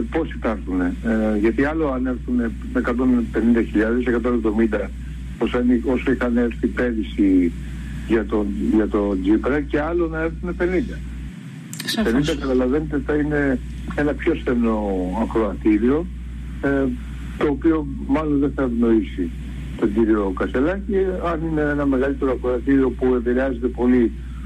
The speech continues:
Speaker 1: από την επικοινωνία, τις τηλεοράσεις και τα λοιπά, μπορεί να έχει καλύτερα, να, να έχει αποτε-, καλύτερα αποτελέσματα. Εγώ αυτό που θέλω να σας πω είναι ότι οι ηγέτες, ε,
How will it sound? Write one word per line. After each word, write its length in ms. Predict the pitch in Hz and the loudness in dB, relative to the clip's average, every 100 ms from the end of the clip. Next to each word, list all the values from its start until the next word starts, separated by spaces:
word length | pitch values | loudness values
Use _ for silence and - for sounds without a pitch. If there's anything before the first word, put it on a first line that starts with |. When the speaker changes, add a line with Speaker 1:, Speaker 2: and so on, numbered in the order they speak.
| - | -6
Speaker 1:
από 260 | 117 113 | -2 -2
την 200 | 110 113 110 110 113 | 2 2 2 2 2
επικοινωνία, 880 | 113 - - 113 98 110 165 165 147 135 - - - - - | 2 2 2 4 4 4 4 2 0 0 -2 -8 -10 -10 -4
τις 160 | - | -2
τηλεοράσεις 580 | - 113 113 127 131 - - | 2 2 2 0 -2 -4 -6
και 80 | |
τα 120 | - 120 | 0 0
λοιπά, 260 | 151 220 | 0 -2
μπορεί 260 | 190 165 170 | 0 0 0
να 80 | 165 | 0
έχει 160 | 170 - | 0 0
καλύτερα, 680 | 156 156 160 151 151 139 135 - - - - 135 | -2 -2 0 0 0 -2 -6 -10 -10 -12 -2 0
να, 100 | 139 135 127 123 120 | 2 0 0 0 2
να 120 | 135 | 2
έχει 180 | 143 156 | 2 -2
αποτε-, 540 | 127 131 127 123 120 110 | 0 0 2 2 0 0
καλύτερα 300 | 135 143 143 | 0 0 0
αποτελέσματα. 560 | 135 139 135 120 104 | 0 0 2 0 0
Εγώ 300 | 113 123 160 - - - | 0 0 -4 -6 -8 -8
αυτό 200 | - 143 | -2 -2
που 100 | - | 0
θέλω 120 | 147 | 0
να 100 | 139 131 | 2 2
σας 80 | - | 2
πω 100 | 151 | 0
είναι 100 | 147 | 2
ότι 220 | 135 127 | 0 4
οι 180 | 117 107 | 2 4
ηγέτες, 460 | 117 139 160 151 - - - - - | 2 2 2 -2 -4 -10 -10 -10 -10
ε, 60 | - | 0